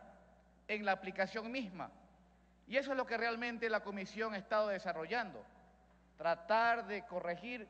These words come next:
esos problemas que en la aplicación misma de la norma se fueron detectando por los municipios, por los consejos provinciales, por las juntas parroquiales. Y uno de los problemas en los cuales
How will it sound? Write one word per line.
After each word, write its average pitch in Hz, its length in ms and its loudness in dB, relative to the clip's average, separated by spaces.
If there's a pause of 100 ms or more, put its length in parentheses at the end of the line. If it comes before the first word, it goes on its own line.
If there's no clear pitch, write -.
esos 202 240 -6
problemas 214 580 -2
que 208 120 -2
en 190 120 -4
la 190 80 2
aplicación 202 640 0
misma 202 440 -2 (600)
de 196 80 4
la 185 120 4
norma 240 460 0 (460)
se 202 100 0
fueron 220 260 2
detectando 214 720 2
por 185 120 -4
los 170 140 -2
municipios, 185 800 -8 (480)
por 180 140 -4
los 175 120 2
consejos 190 460 0
provinciales, 190 880 0 (480)
por 165 100 0
las 156 120 4
juntas 165 280 -2
parroquiales. 156 720 0 (1500)
Y 208 120 2
uno 311 180 4
de 277 100 4
los 220 120 0
problemas 240 560 2
en 220 60 -2
los 190 100 0
cuales 240 580 0